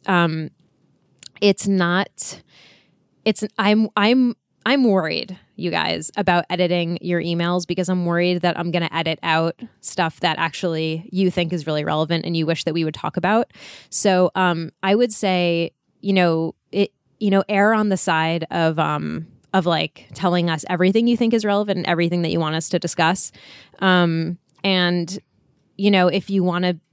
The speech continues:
if you wanna s-, tell us, like, which parts of your letter are background and which parts are your questions, that's fine. And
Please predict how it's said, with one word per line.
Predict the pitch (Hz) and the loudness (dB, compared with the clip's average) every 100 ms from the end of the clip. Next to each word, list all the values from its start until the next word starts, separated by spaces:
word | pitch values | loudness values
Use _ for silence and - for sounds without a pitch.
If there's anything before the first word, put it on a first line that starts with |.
| - | -6
if | 196 | -2
you | 202 190 | 2 2
wanna | 175 175 | 2 0
s-, | 170 - - | -2 -6 -8
tell | - 175 | -2 0
us, | 165 - | 0 -2
like, | 165 | -2
which | 175 175 | 0 0
parts | - 165 165 | 0 0 0
of | 170 | -2
your | 160 | -2
letter | 165 160 160 | 0 0 0
are | 147 | 0
background | 151 151 - 165 165 160 156 151 | 0 0 0 -2 0 0 -2 -4
and | 151 | -4
which | 160 - | -4 -4
parts | 156 156 - - | -4 -2 -4 -4
are | 165 160 | -2 -2
your | 160 | -2
questions, | 196 180 190 170 | -2 0 0 0
that's | 165 - | -2 -2
fine. | 190 180 175 | 0 2 0
And | 165 165 | -2 -4